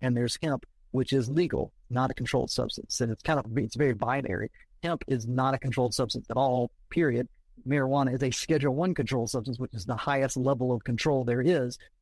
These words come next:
under U S law. And the only distinction between those two is the concentration of one cannabinoid, that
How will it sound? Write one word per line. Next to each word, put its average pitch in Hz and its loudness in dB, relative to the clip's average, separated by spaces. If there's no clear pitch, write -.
under 127 0
U 123 4
S 113 -2
law. 135 0
And 131 2
the 131 0
only 165 2
distinction 147 -2
between 131 0
those 123 0
two 156 2
is 117 -2
the - -10
concentration 120 -2
of 107 -4
one 120 0
cannabinoid, 123 0
that 117 -4